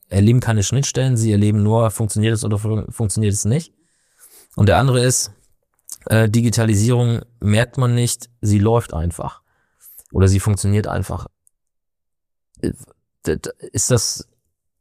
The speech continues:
aus deiner Sicht ein Status quo, wo du sagst, so, so, so, so, so ist es bei uns und so, so, so wird es sein? Oder ist es für dich eher eine,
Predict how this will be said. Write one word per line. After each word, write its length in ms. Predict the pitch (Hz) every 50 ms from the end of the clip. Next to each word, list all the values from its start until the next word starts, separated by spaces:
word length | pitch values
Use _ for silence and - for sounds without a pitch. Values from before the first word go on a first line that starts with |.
| _ _ _ _ _ _ _ _ _
aus 140 | 113 104 - -
deiner 300 | 117 117 127 131 120 110
Sicht 240 | 117 117 - -
ein 200 | - 104 107 104
Status 460 | 101 - - 117 110 110 110 98 - -
quo, 380 | - - 113 117 151 185 - -
wo 120 | - 123 127
du 80 | 120
sagst, 360 | 113 113 113 107 - - - -
so, 280 | 113 107 104 101 92 101
so, 280 | 107 110 104 104 95
so, 220 | 95 104 107 104 101
so, 180 | 98 101 -
so 160 | 98 104 -
ist 240 | - - 139 - -
es 140 | 180 - -
bei 80 | - 123
uns 220 | 107 143 160 -
und 100 | 120 113
so, 160 | 107 110 107 104
so, 160 | 101 107 104
so 240 | 104 104 101 98 104
wird 140 | 110 98
es 100 | 98 -
sein? 220 | - 101 120 135 127
Oder 120 | 127 123
ist 140 | 113 113 -
es 140 | 113 - -
für 100 | - 113
dich 220 | 107 104 - -
eher 240 | - 113 110 104 92
eine, 320 | 92 104 107 104 104 101